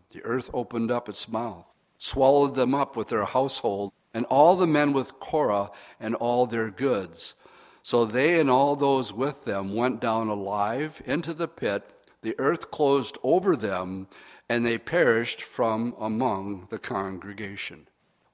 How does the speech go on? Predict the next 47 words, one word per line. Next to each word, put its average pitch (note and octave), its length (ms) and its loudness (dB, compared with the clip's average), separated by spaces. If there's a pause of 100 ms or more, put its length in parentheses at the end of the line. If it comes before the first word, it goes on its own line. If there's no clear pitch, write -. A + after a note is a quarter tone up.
We C#3+ 80 0
read G3 300 4
here, B2 320 6
and C3 100 2
one C#3+ 140 2
of B2+ 120 0
the A#2 120 -2
things C#3+ 260 2
that A#2 160 -2
stumped D#3+ 400 -2
me, B2 80 -2
that B2 140 -4
caused B2 280 0
me A2+ 100 -4
to G#2+ 80 -8
have D3 180 -2
to D3 80 -10
do B2+ 120 -2
a A2+ 60 0
little B2+ 180 -4
bit A2 140 -4
of G2 100 -8
stu-, - 220 -4 (220)
study, A2 480 -4 (480)
is A2 180 -2
that C3 80 -8 (380)
the B2+ 100 -8
Lord D3 380 4
required C3 580 2
all C#3+ 260 2
the B2 280 -2 (160)
family C#3 520 0
of A2 240 -10
Korah. G2+ 520 -6 (520)
And A#2 160 -4
so A#2+ 220 0
my C#3+ 240 2
understanding A#2 560 0
by A2 120 0
reading A2 320 -6
this A#2+ 260 -6
was, G2+ 160 -12
well, G#2+ 200 -4
there's G2+ 220 -10
no A2 80 -4
more G2 280 -6 (300)
Korathites. - 760 -6